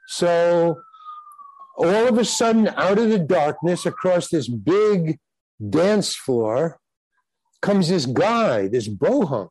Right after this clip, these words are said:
this starker, this lumberjack in a suit. And he had an upside down beer bottle in his hand, and he was angry. And he just very slowly walking across the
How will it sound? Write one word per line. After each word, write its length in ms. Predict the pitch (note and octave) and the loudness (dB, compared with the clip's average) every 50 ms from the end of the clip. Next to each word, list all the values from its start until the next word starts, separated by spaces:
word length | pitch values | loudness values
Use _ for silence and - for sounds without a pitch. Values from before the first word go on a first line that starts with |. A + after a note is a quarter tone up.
| _ _ _ - - | _ _ _ -6 -4
this 360 | C#3 B2 - - - - - _ _ _ _ _ _ _ _ _ _ _ - | -4 -4 -4 -6 -12 -14 -16 _ _ _ _ _ _ _ _ _ _ _ -14
starker, 840 | - - - - - - F3 F3 G#3+ A3+ G#3+ - B2 G2+ F2 - - _ _ _ _ _ _ - | -10 -8 -8 -8 -4 -2 -2 0 0 -2 -2 -4 -6 -6 -6 -8 -12 _ _ _ _ _ _ -6
this 280 | C#3+ C3+ - - - - | -6 -6 -6 -6 -10 -8
lumberjack 880 | G#2+ A2 C#3 F3 G#3+ G#3 - - A2+ F#2 - - B2+ A2 G#2+ G#2+ - A2+ | -4 -2 0 2 2 2 2 0 -2 -4 -2 -4 -4 -4 -4 -6 -6 -8
in 100 | G2 F#2+ | -8 -8
a 60 | F#2 | -8
suit. 580 | - - - - A3 A#3 E3 G2+ F2 - - - _ _ _ _ _ _ _ _ _ _ - | -8 -8 -6 -2 -2 -2 -2 -2 -4 -10 -16 -20 _ _ _ _ _ _ _ _ _ _ -6
And 180 | D3 D#3 E3 D#3+ | -2 0 0 0
he 80 | D#3 | 0
had 160 | D#3+ E3+ F3 E3+ | 0 0 0 0
an 140 | E3 A3+ | 0 0
upside 560 | C4+ C#4 F#3+ F3+ - - G3 F3+ F3+ F3+ D#3+ D#3 | 0 -2 -2 -4 -4 -2 -2 0 0 0 0 0
down 360 | E3+ E3 E3 D#3+ D3+ B2+ G#2+ | 0 0 0 -2 -2 -2 -2
beer 220 | E3+ G#3 A3 G#3+ | 0 0 0 0
bottle 320 | E3 C3 A2 A2 G2 G2+ A2+ | -2 -2 -4 -4 -6 -8 -8
in 140 | A2+ A2 | -8 -6
his 160 | G#2+ G2 - - | -6 -8 -6 -6
hand, 380 | A#2 G#2 G2+ A2 B2+ D3 C#3+ - _ _ - - | -4 -4 -2 -2 -4 -4 -6 -10 _ _ -8 -4
and 120 | C3 C#3+ | -2 0
he 60 | C#3 | 0
was 140 | C3+ B2+ C3 | 0 0 -2
angry. 760 | - - D3 D#3 F#3 G#3+ A3 G#3 D3+ A2+ G#2 G2 G2 A#2+ C3 _ _ - - - | -4 -4 -2 0 0 2 2 0 0 0 0 -2 -2 -2 -4 _ _ -20 -12 -6
And 100 | - F3 | -2 0
he 60 | F#3+ F#3 | 0 0
just 220 | F3 G3+ F3 D3 | 0 0 0 0
very 300 | C#3+ D3+ G#3 A#3+ C4+ A3+ | 0 0 0 2 0 0
slowly 420 | - - - A#3 A3 G#3 F#3 D#3 | -2 -4 -2 0 0 2 2 2
walking 440 | D3 C3 E3 F#3 F3+ - E3+ D#3 D3 | 2 2 0 0 -2 -2 -2 -2 -2
across 440 | D3+ C#3 - - E3 D#3+ D3+ C#3 - | -2 -4 -4 -4 -2 -2 -2 -4 -4
the 260 | - D3+ C3+ B2+ C3 | -4 -4 -4 -4 -8